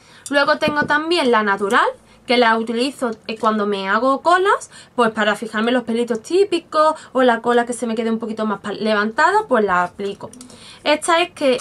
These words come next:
esta no tiene perfume, es decir, no te asfixia, no tiene nada de olor. Me, a mí me parece extraño porque siempre todas las lacas que yo he, he probado tienen olor y esta no tiene. Esta para personas eso, que no le gusten el olor.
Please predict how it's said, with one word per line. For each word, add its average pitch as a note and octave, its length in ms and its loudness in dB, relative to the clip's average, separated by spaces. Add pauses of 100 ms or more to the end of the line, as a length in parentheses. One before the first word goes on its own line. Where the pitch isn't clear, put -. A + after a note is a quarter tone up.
(100)
esta D4+ 260 -2
no E4+ 140 0
tiene B3+ 180 -2
perfume, G#3 520 -6
es G3 40 -10
decir, A3+ 400 -4
no A3+ 220 0
te C#4 60 -2
asfixia, F3+ 540 -8
no G#3+ 140 -4
tiene C#4 260 -4
nada B3+ 280 2
de B3 140 0
olor. G3 260 0 (340)
Me, A3 140 0
a A#3+ 80 2
mí A#3+ 120 2
me C4 80 -4
parece C#4+ 340 0
extraño E4 380 2
porque A3 220 -2
siempre C4 380 -2
todas B3+ 260 2
las E4 180 4
lacas F#4+ 360 2 (280)
que A3 140 0
yo A#3+ 120 4
he, - 180 0
he D4 140 0
probado F4 440 2
tienen B3 300 2
olor F#3 260 0 (500)
y B3+ 120 -2
esta C#4 180 -4
no A#3+ 120 2
tiene. E3 340 -4 (160)
Esta B3+ 240 0
para C#4 180 2
personas B3+ 420 0
eso, G#3 220 -4
que G3+ 80 -4
no G#3 140 2
le B3 80 2
gusten C4+ 380 -2
el G3+ 100 0
olor. F#3 260 0